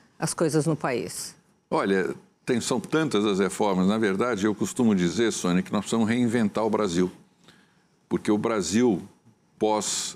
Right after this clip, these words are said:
Speaker 2: oitenta e cinco, ou pós oitenta e oito, depois da Constituição, o Brasil mudou muito. E a gente precisa atualizar as regras, as leis, o funcionamento do mercado, para que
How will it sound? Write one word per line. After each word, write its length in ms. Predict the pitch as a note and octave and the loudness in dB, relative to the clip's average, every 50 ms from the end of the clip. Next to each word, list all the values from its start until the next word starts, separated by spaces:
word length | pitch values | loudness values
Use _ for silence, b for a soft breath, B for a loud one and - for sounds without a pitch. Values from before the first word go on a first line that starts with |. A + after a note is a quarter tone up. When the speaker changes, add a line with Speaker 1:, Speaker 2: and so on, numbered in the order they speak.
| - - | -14 -8
Speaker 2:
oitenta 420 | - G2+ F#2+ - - F#2+ G2 - F#2 | -4 -4 -2 -2 0 -2 -2 0 0
e 80 | E2 | -2
cinco, 440 | - - - - A2+ A2+ G2 F2 - E2+ | -2 -2 0 2 4 2 2 2 0 -2
ou 40 | |
pós 240 | - - G2+ G#2+ G2 | -2 0 -2 0 2
oitenta 380 | G#2 G2 E2 - G2+ F#2+ - - | 2 0 2 2 0 0 2 4
e 40 | F#2 | 4
oito, 380 | G2 A#2+ B2 A2 G2+ - F2 | 4 6 4 2 2 0 -2
depois 340 | - F#2 - - - G2+ F2+ | -2 -2 -2 0 0 0 0
da 60 | F#2 | 0
Constituição, 680 | F2 - G2 F#2+ - - - E2 E2 - - C3 - F2+ | -2 0 -2 -2 -2 -2 -2 -2 -2 -2 -2 -2 0 0
o 40 | F2+ | 0
Brasil 340 | G#2+ - G3 D3 C#3 E3 F3 | 0 -2 -2 0 2 2 2
mudou 240 | F#3+ F3+ F3+ G3 F#3 | 2 2 2 2 2
muito. 480 | C#3 B2+ C#3 C3 - - - - - _ _ - b b b b b b b b b b | 4 2 2 0 -2 -6 -16 -18 -20 _ _ -20 b b b b b b b b b b
E 60 | - | -2
a 40 | C#3 | 0
gente 240 | C3+ D#3+ F3+ F3 - | 2 2 2 0 0
precisa 340 | - - - D#3 D3+ G3 F#3+ | -2 0 0 2 2 0 -2
atualizar 760 | F#3 - G3 G#3+ G#3+ A3 G3 - A2 B2+ D3+ F3 D#3+ G2+ F2 | -2 0 0 2 2 2 2 2 0 0 0 0 -2 -2 -2
as 160 | G2 G2+ F#2+ | -2 -2 -2
regras, 560 | - - G#2 G#2 A#2+ B2 G#2+ F#2 F2 F2 F2 F#2+ | -4 -2 -2 0 0 0 0 0 0 0 2 0
as 220 | F2+ E2+ D#2+ D#2 | 0 -2 0 0
leis, 600 | E2+ F#2+ A2 A2+ G#2+ F#2+ D#2 C#2+ - - - - b b b b b b b - | 2 2 4 4 2 0 0 -2 -2 -4 -4 -6 b b b b b b b -4
o 80 | F#2+ | -2
funcionamento 640 | - - G#2+ F#2+ - A#2 A2 G#2 F#2+ G2+ G#2+ G2+ - | 0 0 0 0 2 0 0 2 2 2 0 0 0
do 100 | - F#2+ | 2 2
mercado, 640 | G2 F#2 E2 - - F#2 G2+ A2+ A2+ G2+ E2+ E2+ F2 - b b b b b b _ - | 2 2 2 -2 -2 -2 -2 -2 -2 -2 -4 -4 -6 -8 b b b b b b _ -6
para 120 | B2 A#2+ | -6 -4
que 160 | - - C3+ | -2 -2 -2